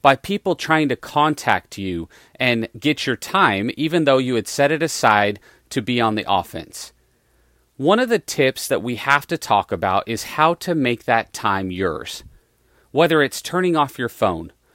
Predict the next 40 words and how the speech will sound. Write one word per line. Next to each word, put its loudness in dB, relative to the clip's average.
whether 6
it's 0
leaving 0
your -2
phone 0
and -6
going 0
for -2
a 2
walk. -2
Maybe 2
you're 0
using -2
your -2
phone 0
to -2
contact 0
those -2
people -4
you -6
care -2
about 0
during -4
that -10
time, -6
like -6
we -4
visited -2
about 2
last -2
week. -8
Whatever 4
it 0
is, 0
part 6
of -4
time 0
management -2
requires 0
discipline. -6